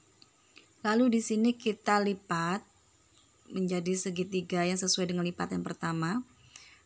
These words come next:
Nah, di sini kita bentuk, eh, seperti bintang ya, seperti ini sesuai dengan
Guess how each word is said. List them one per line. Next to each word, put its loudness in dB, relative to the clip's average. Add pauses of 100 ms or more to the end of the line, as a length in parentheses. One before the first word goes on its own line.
(100)
Nah, -2
di 0
sini 0 (480)
kita 2
bentuk, 4 (640)
eh, 0
seperti 4 (880)
bintang 2
ya, 0
seperti -8
ini -2
sesuai 0
dengan -2